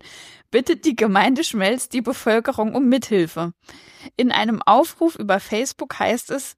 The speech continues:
wenn Sie etwas gesehen haben, das zur Aufklärung der Angelegenheit beitragen kann, melden Sie sich bitte bei der Gemeinde Schmelz per E-Mail an gemeinde at schmelz punkt de oder telefonisch unter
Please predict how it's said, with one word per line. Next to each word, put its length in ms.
wenn 200
Sie 140
etwas 380
gesehen 520
haben, 360
das 240
zur 220
Aufklärung 560
der 160
Angelegenheit 840
beitragen 600
kann, 260
melden 320
Sie 120
sich 240
bitte 220
bei 180
der 140
Gemeinde 460
Schmelz 380
per 240
E-Mail 360
an 240
gemeinde 500
at 200
schmelz 400
punkt 300
de 340
oder 260
telefonisch 640
unter 340